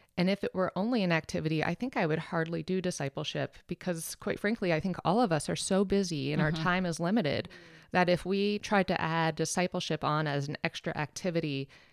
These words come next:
Speaker 1: it wouldn't fit in. But when you take discipleship as an identity or part of your lifestyle, discipleship follows you almost wherever you go. So you can be discipling people when you bump into them at the grocery store,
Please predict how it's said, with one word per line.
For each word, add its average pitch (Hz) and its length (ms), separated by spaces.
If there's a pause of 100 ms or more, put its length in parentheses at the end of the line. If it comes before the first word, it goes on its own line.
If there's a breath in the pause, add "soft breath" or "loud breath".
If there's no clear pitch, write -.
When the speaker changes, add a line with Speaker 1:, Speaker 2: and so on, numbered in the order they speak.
(100)
Speaker 1:
it - 140
wouldn't 170 280
fit - 280
in. 151 460
But 175 140
when 180 160
you 185 180
take 226 380
discipleship 156 680
as 147 180
an 160 80
identity 143 500
or 123 100
part 156 220
of 156 100
your 151 100
lifestyle, 139 760 (380 loud breath)
discipleship 202 680 (340)
follows 196 380
you 160 120
almost 147 380
wherever 160 260
you 147 160
go. 156 320
So - 140
you 165 140
can 233 340
be 170 140
discipling 156 600
people 147 340
when 147 140
you 156 200 (160)
bump 170 240
into 202 260
them 135 160
at - 80
the 143 60
grocery 135 340
store, 131 440